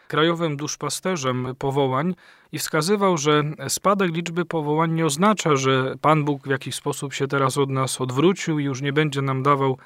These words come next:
kapłanów nowych czy dobrych kapłanów, bo, no, oznaczałoby to, że Pan Bóg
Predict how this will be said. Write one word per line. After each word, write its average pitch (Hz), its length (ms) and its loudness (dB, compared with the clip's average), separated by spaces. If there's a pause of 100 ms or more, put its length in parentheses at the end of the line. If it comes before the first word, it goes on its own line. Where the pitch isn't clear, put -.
(240)
kapłanów 139 560 2
nowych 160 380 4
czy - 140 -6
dobrych 143 400 6
kapłanów, 147 500 -2
bo, 175 180 4 (240)
no, 170 160 0
oznaczałoby 170 580 4
to, 175 120 0
że 156 120 -4
Pan 151 260 0
Bóg 170 280 -6